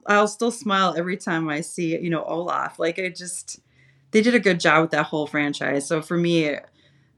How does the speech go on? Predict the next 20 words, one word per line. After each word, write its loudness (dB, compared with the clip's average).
um, 4
even 2
though 6
I 8
did 2
like 2
the -8
troll 0
ride 4
too, 2
I 6
was 4
the, 0
I 6
was 4
that -2
person -2
at -4
seventeen -4
thinking -6